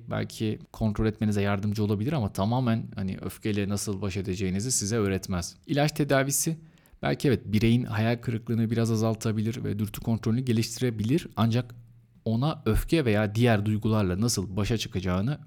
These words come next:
öğretmez. Öfke önemli bir mesele. E, bunu, e, aslında, e, belki ayrı bir bölüm de yapabilirim. Yani öfke, hani sadece D H B'li bireyler için değil,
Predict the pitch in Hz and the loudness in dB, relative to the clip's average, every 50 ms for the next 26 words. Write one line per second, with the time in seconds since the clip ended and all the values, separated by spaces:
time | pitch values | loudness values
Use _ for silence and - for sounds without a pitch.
0 | - - 92 95 95 95 - - 110 104 - - - - - _ - 135 - - | -4 0 0 2 2 0 0 2 0 0 0 -2 -8 -16 -4 _ 2 4 4 4
1 | - 165 - - - 120 127 131 135 135 139 147 165 160 151 117 107 101 - - | 2 -2 -4 -4 -2 0 2 2 4 2 2 0 0 0 0 0 0 0 0 -2
2 | 92 85 92 123 151 - - - _ - - - _ _ - - 110 101 98 101 | -2 -4 -4 -6 -8 -12 -18 -20 _ -20 -20 -20 _ _ -12 -8 -6 -4 -4 -4
3 | 101 104 107 107 110 110 107 110 113 113 117 - - 120 - 95 120 117 117 113 | -4 -4 -6 -6 -6 -4 -2 0 0 0 0 -2 -4 -8 -10 -8 -6 -6 -6 -6
4 | 107 107 110 110 - - 113 107 104 110 110 113 113 - - - - - - _ | -6 -6 -6 -6 -4 -4 -2 0 0 0 0 -2 -4 -8 -14 -20 -20 -20 -20 _
5 | _ - - - 113 110 113 110 113 110 110 - - - 104 101 107 107 101 107 | _ -12 -10 -8 -8 -8 -6 -4 -4 -4 -4 -4 -4 -4 -2 -2 -2 -2 -2 -2
6 | 104 104 107 117 120 113 101 92 - 92 87 85 90 92 90 90 - 92 90 - | 0 0 2 2 2 2 0 0 0 -2 -2 -2 -2 -4 -6 -6 -4 -6 -8 -4
7 | - 101 95 92 95 90 90 - 95 92 90 90 98 92 95 95 98 95 95 98 | -2 -2 0 0 0 -2 -4 -2 -2 -2 -2 0 2 2 4 4 2 2 2 2
8 | 98 95 90 92 95 98 95 - 101 131 160 139 | 2 2 2 2 0 -2 -2 -4 -4 -4 -4 -4